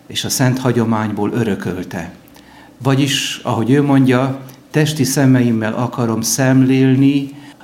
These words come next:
a kisdednek az igénytelenségét,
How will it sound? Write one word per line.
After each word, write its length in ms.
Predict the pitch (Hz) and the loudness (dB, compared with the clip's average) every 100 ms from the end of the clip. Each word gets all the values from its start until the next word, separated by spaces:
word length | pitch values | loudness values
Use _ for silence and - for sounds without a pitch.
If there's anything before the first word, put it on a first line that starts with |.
| - | -14
a 140 | 107 | -12
kisdednek 640 | - 151 131 123 117 113 113 | -2 0 2 0 0 -2 -2
az 140 | - | -4
igénytelenségét, 1400 | 156 135 143 135 135 131 131 127 123 113 110 117 120 120 | -4 0 2 2 2 2 4 4 2 0 2 2 0 -2